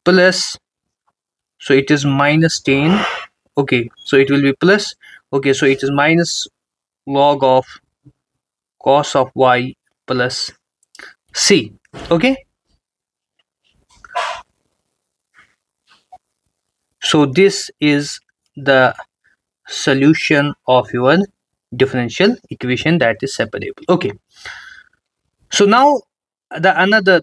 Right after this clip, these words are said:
form of the differential equation is when you have dy by d of x as the function of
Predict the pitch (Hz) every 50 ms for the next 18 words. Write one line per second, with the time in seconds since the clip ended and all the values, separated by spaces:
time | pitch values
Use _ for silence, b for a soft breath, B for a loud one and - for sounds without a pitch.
0 | _ _ _ - - 175 151 143 139 143 156 - - 147 147 143 135 127 135 143
1 | 139 135 - - _ _ _ _ _ _ - 151 143 180 175 175 202 202 196 -
2 | - 190 170 147 151 - - 147 156 160 - - 170 151 147 135 - - 143 139
3 | 135 135 135 - - - b b b b b b - 127 151 147 147 147 156 180
4 | 180 165 - 160 151 147 147 147 139 135 127 170 190 214 190 190 180 170 160 -
5 | 160 156 156 151 - _ - 139 147 147 143 131 131 127 - 156 147 156 160 -
6 | - - - - - 139 139 135 135 131 127 139 135 - - 196 202 208 196 -
7 | - 190 185 175 185 151 143 127 120 123 127